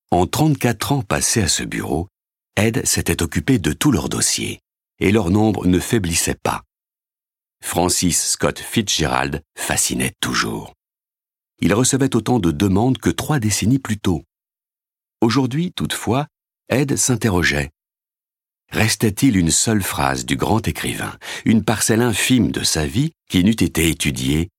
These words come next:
et commentée ? Un spécialiste du sujet, un vrai cette fois, lui avait dit qu'au moins cent livres et dix mille publications avaient été écrits sur Fitzgerald,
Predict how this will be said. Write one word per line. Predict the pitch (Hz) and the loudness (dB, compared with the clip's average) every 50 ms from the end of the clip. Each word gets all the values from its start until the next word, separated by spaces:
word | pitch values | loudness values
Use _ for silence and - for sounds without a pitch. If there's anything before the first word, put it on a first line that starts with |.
| _ - | _ -6
et | 76 71 | -6 -4
commentée ? | - - 85 78 78 71 64 57 60 - - - 55 52 52 - _ _ _ _ _ _ _ _ _ _ _ _ _ _ _ _ _ _ _ - | -2 -2 0 0 2 2 2 0 -2 -4 -6 -8 -8 -8 -8 -10 _ _ _ _ _ _ _ _ _ _ _ _ _ _ _ _ _ _ _ -2
Un | - 92 90 | 0 0 2
spécialiste | - - - 127 - - - 92 101 135 127 - - | 2 2 2 2 2 2 2 2 2 2 0 0 0
du | 65 - - 131 | -2 -2 -2 -2
sujet, | - - - 80 80 107 131 143 - - _ _ _ - | -2 -2 -2 0 0 0 0 0 -2 -6 _ _ _ -2
un | 85 80 78 | 0 0 0
vrai | 67 65 73 101 90 65 - | 0 0 0 -2 -2 -2 -4
cette | - - - - - | -6 -6 -6 -8 -8
fois, | - - 107 120 131 - _ _ _ _ _ _ _ _ - | -8 -6 -6 -6 -6 -8 _ _ _ _ _ _ _ _ 0
lui | 90 101 120 | 2 4 4
avait | 110 113 113 | 4 4 2
dit | 113 147 135 | 2 0 0
qu'au | - 131 123 | 2 2 4
moins | 123 131 135 135 | 4 4 4 4
cent | 110 - - - 127 135 | 2 2 0 0 2 2
livres | 135 117 101 80 69 64 - - - | 2 2 2 2 0 -2 -4 -4 -2
et | - 90 92 | 0 0 2
dix | 95 135 143 | 2 2 2
mille | 143 131 104 | 2 2 2
publications | 101 143 131 101 98 90 - 78 71 - - - 98 101 - - | 2 0 0 2 0 0 0 0 0 0 0 0 -2 -2 -2 -2
avaient | - 80 76 76 | -2 -2 0 0
été | 73 - 78 78 - 90 78 69 | -2 -2 -4 -2 0 0 0 0
écrits | 65 - - 95 95 | -2 -4 -4 -4 -2
sur | - - 65 - | -2 -2 -4 -4
Fitzgerald, | - - 73 - - 78 71 62 62 64 71 82 92 98 | -4 -4 -4 -2 -4 -4 -2 -2 -2 -2 -2 -2 -4 -6